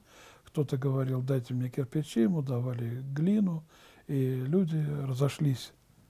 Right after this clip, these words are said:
по всему миру, потому что, потеряв понимание друг друга, они не могли продолжать, э, с-,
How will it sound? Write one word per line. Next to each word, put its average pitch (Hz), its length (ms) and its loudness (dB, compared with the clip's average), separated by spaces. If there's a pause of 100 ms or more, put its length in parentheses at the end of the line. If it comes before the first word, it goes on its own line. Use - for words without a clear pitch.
по 123 140 0
всему 127 340 0
миру, 202 420 6 (760)
потому 143 340 6
что, 135 520 2
потеряв 156 420 6
понимание 139 880 6 (380)
друг 135 240 4
друга, 190 520 6 (480)
они 143 280 6
не 156 80 6
могли 127 280 2
продолжать, 123 800 -2 (180)
э, 123 300 -8
с-, - 120 -14